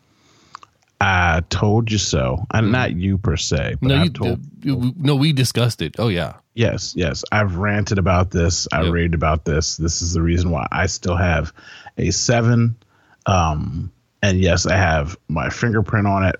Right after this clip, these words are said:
Speaker 1: but I'll, you know, all you gotta do is reboot it and my fingerprint doesn't work.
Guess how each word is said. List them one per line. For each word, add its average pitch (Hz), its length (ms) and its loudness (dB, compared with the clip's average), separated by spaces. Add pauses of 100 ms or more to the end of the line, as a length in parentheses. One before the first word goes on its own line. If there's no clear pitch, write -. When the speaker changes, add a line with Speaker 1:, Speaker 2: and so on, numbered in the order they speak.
(160)
Speaker 1:
but 85 400 2
I'll, 87 400 2 (200)
you 92 160 0
know, 78 200 0 (720)
all 104 120 4
you 101 60 4
gotta 92 180 4
do 98 220 2
is 92 80 2
reboot 92 460 2
it 87 180 2 (280)
and 92 80 2
my 87 120 2
fingerprint 92 460 2
doesn't 80 280 2
work. - 400 -4